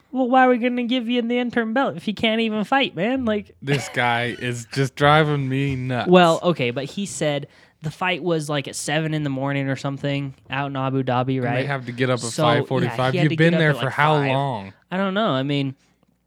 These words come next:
Speaker 2: They go there so
Speaker 1: eh,
Speaker 2: they can adjust
Speaker 1: look, this is the
Speaker 2: before.
Speaker 1: thing. This is the thing. If you're a championship caliber fighter,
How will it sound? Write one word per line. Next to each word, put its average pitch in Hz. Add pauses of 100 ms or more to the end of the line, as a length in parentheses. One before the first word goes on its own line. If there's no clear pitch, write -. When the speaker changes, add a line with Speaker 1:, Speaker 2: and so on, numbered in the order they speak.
(120)
Speaker 2:
They 160
go 190
there 190
so 175
Speaker 1:
eh, 160
Speaker 2:
they 160
can 147
adjust 127
Speaker 1:
look, 147
this 175
is 180
the 165
Speaker 2:
before. 156
Speaker 1:
thing. 135 (260)
This 135
is 131
the 123
thing. - (540)
If 151
you're 190
a 160
championship 190
caliber 156
fighter, -